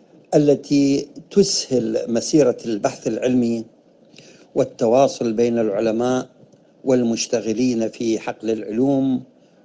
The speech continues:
والبحث العلمي. وأنا اليوم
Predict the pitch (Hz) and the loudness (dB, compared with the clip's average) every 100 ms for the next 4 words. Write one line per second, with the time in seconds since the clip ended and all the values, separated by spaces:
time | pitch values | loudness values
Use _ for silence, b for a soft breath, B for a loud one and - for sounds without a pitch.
0 | _ 123 117 120 120 - 113 107 123 - | _ 0 2 2 0 -4 -6 -2 -2 -2
1 | - 110 107 101 123 107 85 _ _ _ | -8 -8 -6 -2 -2 -2 -6 _ _ _
2 | _ _ _ _ _ - - b b b | _ _ _ _ _ -20 -20 b b b
3 | b b - 127 139 160 175 165 170 175 | b b -2 0 2 2 4 4 6 6
4 | 139 104 | 4 -2